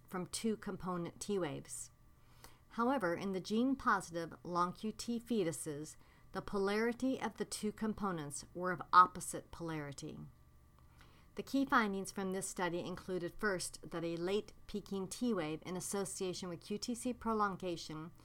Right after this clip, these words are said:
is a distinctive and reliable indicator of fetal long Q T syndrome.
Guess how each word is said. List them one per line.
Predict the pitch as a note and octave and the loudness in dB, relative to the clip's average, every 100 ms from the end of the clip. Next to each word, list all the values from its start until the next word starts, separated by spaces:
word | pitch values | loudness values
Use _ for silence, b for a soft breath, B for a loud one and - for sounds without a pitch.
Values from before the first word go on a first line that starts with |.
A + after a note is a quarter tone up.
| B B B - | B B B -8
is | F3 | 0
a | F#3 | 0
distinctive | E3 E3 - G3 F#3+ A3 A3 - - | 0 -4 -2 -2 0 -2 -4 -10 -8
and | F#3 | -2
reliable | F3+ F3+ F3 F#3 F3+ F3+ | 0 8 8 8 0 -4
indicator | - G3+ F#3 E3 D#3+ D#3+ D#3 D#3+ B B - | 0 -2 -2 -4 -4 -4 -6 -8 B B -2
of | F3+ | -2
fetal | - G#3+ G3 F#3+ F#3 - | 0 2 4 2 0 -4
long | F3 F3 F3 | 2 2 2
Q | - E3+ | -2 -8
T | F3 | -6
syndrome. | E3 G3 F#3 D#3+ C#3 D3 D3+ | -4 -4 -2 -2 -4 -6 -12